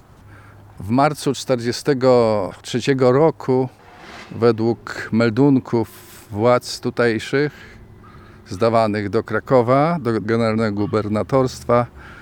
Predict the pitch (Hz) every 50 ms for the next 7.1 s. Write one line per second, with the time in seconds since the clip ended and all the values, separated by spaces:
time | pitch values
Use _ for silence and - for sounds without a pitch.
0 | - - - - - - - 127 110 - 120 110 117 120 113 107 104 - 107 -
1 | 113 107 104 - 113 110 110 113 117 127 123 - - - - 117 107 104 101 -
2 | 113 107 107 104 101 95 - - - - - - - - - _ - 107 117 117
3 | 117 110 - - 123 117 113 107 101 92 98 101 - - 117 107 104 101 - -
4 | - 107 104 101 98 92 90 - - - - - - - - - - - 113 110
5 | 107 104 98 101 104 104 104 98 - 107 104 - 107 101 - 123 110 107 95 -
6 | 101 98 107 131 156 156 120 123 120 110 107 120 113 - - - - 110 107 107
7 | 104